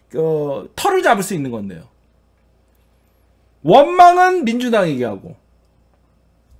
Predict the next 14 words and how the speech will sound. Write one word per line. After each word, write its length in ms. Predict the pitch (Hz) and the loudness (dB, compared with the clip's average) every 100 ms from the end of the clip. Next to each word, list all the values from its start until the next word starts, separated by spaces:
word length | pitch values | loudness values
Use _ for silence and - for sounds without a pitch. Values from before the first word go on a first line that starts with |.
| _ _ _ _ | _ _ _ _
모든 520 | 156 277 349 381 370 | 0 4 4 4 -2
책임을 420 | - 330 330 339 | -4 -6 -6 -6
민주당에 460 | 180 185 175 156 147 | -6 -6 -6 -6 -8
전가하고 600 | 120 110 104 101 - - _ _ _ _ _ _ | -8 -10 -12 -14 -18 -20 _ _ _ _ _ _
정책과 720 | 190 277 277 311 - 339 339 | -2 -2 0 -2 2 2 2
방향성은 720 | 170 190 240 247 214 240 320 190 | 2 0 0 -2 -2 -4 -4 -4
민주당의 420 | 214 220 226 220 | -4 -2 -4 -2
아-, 180 | 170 185 | -2 -2
에-, 380 | 175 165 175 - | -4 -6 -6 -6
앞에서 460 | 151 170 165 254 | -6 -4 -4 -4
치고 240 | - - 370 | -6 -4 -2
나가는 300 | 302 220 185 | -2 -2 -4
것도 200 | - 117 | -8 -12
없고 300 | - 95 | -12 -20